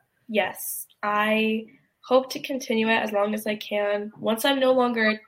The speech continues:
a teen, that might be a little hard, but I have a lot of people who work with me, thank God, behind the scenes,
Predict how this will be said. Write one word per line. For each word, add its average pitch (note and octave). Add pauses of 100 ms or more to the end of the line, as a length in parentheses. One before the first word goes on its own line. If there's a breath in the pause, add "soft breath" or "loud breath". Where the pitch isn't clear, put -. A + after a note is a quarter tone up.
(200)
a G#3
teen, G#3 (340)
that G3 (100)
might G#3+ (100)
be A3
a G#3
little G3+
hard, G3+ (160)
but G3
I G3+ (680 loud breath)
have A3
a A#3
lot A3+
of B3
people A3
who A3
work F#3+
with G3
me, G3
thank F3+
God, F3+
behind F#3+
the F#3+
scenes, G3+